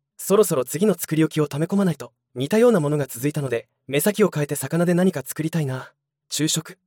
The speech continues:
キーマカレー。レトルトで簡単に済ます。ルー多め、ひき肉少なめで、これはキーマカレーというよりひき肉入りカレー。でも安いのでしょうがないか。夕食、豚ロース生姜焼き。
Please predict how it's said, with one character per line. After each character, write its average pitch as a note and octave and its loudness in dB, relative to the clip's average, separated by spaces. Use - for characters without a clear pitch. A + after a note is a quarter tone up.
キ F3 0
ー A3 6
マ A3 2
カ G3+ -4
レ F3 -2
ー。 D3 -10
レ C3 -2
ト G3 4
ル G3+ 4
ト F#3+ -2
で E3+ 2
簡 D#3+ -2
単 F3+ 2
に E3+ 2
済 - -6
ま D3+ -2
す。 - -8
ル D#3+ 2
ー C#3+ 2
多 D3 0
め、 C#3+ -4
ひ - -16
き F3 0
肉 F#3+ 2
少 - -2
な E3+ 4
め D#3 2
で、 A#2+ 0
こ - -8
れ D3+ 2
は D#3+ 2
キ - 0
ー A3+ 4
マ A3+ 4
カ A#3 -2
レ A3 4
ー F3 2
と B2+ -4
い A2+ -2
う A#2+ 0
よ A#2+ -2
り G#2 -6
ひ - -16
き - -6
肉 F#3 0
入 F#3+ 2
り F#3 -2
カ E3+ -4
レ D3 -10
ー。 C#3+ -14
で F#3 4
も D#3+ 4
安 C3 0
い G#3+ 6
の F#3+ 4
で B2+ -4
し - -4
ょ D#3 0
う - 2
が F#3 2
な F3+ 2
い - -2
か。 - -16
夕 C3+ -2
食、 - -6
豚 D3 0
ロ G3+ 4
ー - 4
ス F3+ -4
生 D#3+ -2
姜 D#3 -2
焼 - -8
き。 - -20